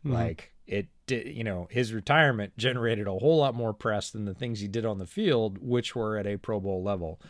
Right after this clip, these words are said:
Speaker 2: That's, that's kinda stunning. But I gotta tell a Grady Jarrett story because I found it in the research for this episode, and it's nuts. <laughs> So the whole reason to do this episode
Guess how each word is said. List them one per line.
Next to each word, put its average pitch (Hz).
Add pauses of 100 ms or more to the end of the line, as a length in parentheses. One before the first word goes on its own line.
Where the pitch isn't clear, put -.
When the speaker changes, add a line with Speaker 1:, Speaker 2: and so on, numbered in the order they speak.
(300)
Speaker 2:
That's, 104 (560)
that's 104
kinda 98
stunning. 92
But 85
I 120
gotta 143
tell 113
a 98
Grady 90
Jarrett 95
story 87
because 90
I 92
found 110
it 107
in 104
the 98
research 98
for 95
this 90
episode, 101
and 98
it's - (180)
nuts. 85 (260)
<laughs> 196 (1040)
So 113 (220)
the 117
whole 143
reason 143
to 107
do 117
this 120
episode 90